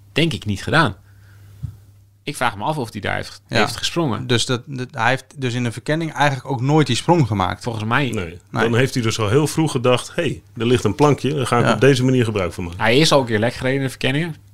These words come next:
Speaker 2: Ja.
Speaker 3: Ja.
Speaker 1: Eh,
Speaker 2: Maar dat was, ja, dat was in een bocht of zo, toch?
Speaker 1: ja, was op een
Speaker 2: Op
Speaker 1: ander, was
Speaker 2: ja.
Speaker 1: een ander,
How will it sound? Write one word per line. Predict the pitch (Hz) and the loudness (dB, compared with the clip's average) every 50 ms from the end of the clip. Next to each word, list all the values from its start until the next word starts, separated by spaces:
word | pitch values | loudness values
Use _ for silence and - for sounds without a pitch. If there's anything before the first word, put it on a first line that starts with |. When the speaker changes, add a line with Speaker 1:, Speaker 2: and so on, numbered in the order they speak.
| - - - | -16 -8 -4
Speaker 2:
Ja. | - - - - 135 | -4 -4 -4 -4 -2
Speaker 3:
Ja. | - 120 135 139 - - - - - - - - - - - _ _ _ _ _ _ | 0 0 0 0 -2 -6 -20 -20 -20 -20 -20 -20 -20 -20 -20 _ _ _ _ _ _
Speaker 1:
Eh, | - 113 113 107 104 | -12 -10 -8 -4 -2
Speaker 2:
Maar | 104 107 110 | 0 2 2
dat | 110 110 104 | 0 0 -2
was, | 117 110 110 | -4 -6 -4
ja, | 120 117 110 104 | -4 -4 -4 -4
dat | 101 98 - | -6 -4 -4
was | 110 107 101 | -4 -2 -2
in | 107 104 | 0 -2
een | 107 107 104 | 0 0 0
bocht | 110 104 - - - | 0 -2 -2 -6 -12
of | - - | -14 -12
zo, | - - - - | -12 -12 -12 -8
toch? | - 135 | -4 -2
Speaker 1:
ja, | 143 - - | -2 -2 -2
was | - 147 139 | -4 -6 -6
op | 117 | -4
een | 104 107 | -4 -4
Speaker 2:
Op | 110 | -2
Speaker 1:
ander, | 110 110 110 107 104 | -2 -2 -2 -4 -2
was | 113 113 | 0 0
Speaker 2:
ja. | 104 | 0
Speaker 1:
een | 101 | 0
ander, | - 113 110 107 | 0 0 -2 -2